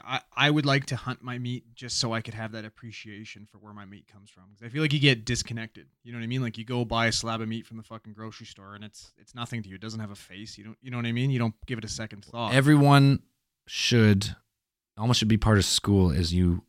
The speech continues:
Speaker 2: learn how to butcher an animal, and you see it happen, and then you make your decision <laughs> after that. Because once you see it happen,
Speaker 1: Hundred percent.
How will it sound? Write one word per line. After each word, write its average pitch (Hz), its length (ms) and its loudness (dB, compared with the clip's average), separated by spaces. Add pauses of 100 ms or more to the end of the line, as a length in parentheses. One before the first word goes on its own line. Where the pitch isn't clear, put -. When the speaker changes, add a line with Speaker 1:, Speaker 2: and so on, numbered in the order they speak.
Speaker 2:
learn 90 300 2
how 82 180 0
to 82 60 0
butcher 85 260 -2
an 82 60 2
animal, 78 320 0
and 78 120 -6
you 80 100 -4
see - 260 -2
it 78 80 0
happen, 87 360 0
and 85 200 -2
then 95 100 2
you 92 100 4
make 92 200 4
your 90 60 0
decision 87 420 0
<laughs> 95 140 0
after 98 200 -6
that. 92 240 -2
Because 95 240 -4
once 127 160 2
you 139 80 4
see - 160 6
it 117 80 8
happen, 117 260 8
Speaker 1:
Hundred 107 140 8
percent. - 60 -10